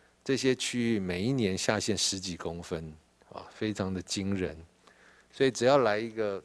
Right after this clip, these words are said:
雨量大一点的台风哦，它下下来的水，就加上遇到涨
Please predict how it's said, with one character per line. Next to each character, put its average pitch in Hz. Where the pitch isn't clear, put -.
雨 104
量 127
大 113
一 110
点 92
的 98
台 92
风 113
哦， 92
它 -
下 131
下 120
来 95
的 95
水， 90
就 107
加 127
上 127
遇 120
到 113
涨 92